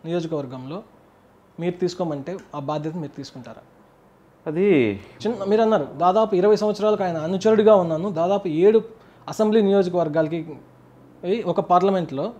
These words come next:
Speaker 1: నేను సత్సంబంధాలు కలిగాను" అని చెప్పారు.
Speaker 2: ఇంత స్టోరీ మీరు విన్నాక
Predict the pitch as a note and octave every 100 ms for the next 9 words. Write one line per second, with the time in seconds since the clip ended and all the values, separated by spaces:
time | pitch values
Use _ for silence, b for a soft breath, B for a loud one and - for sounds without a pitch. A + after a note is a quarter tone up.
0 | - F3+ G#3 A3 - - - - - -
1 | F3+ F#3 G#3+ G3+ G3 E3+ E3 E3 E3 D3+
2 | B2 A#2 - - C#3 C#3+ F3 E3+ F3 -
3 | E3 F3+ F3 C#3+ B2+ C#3+ D#3+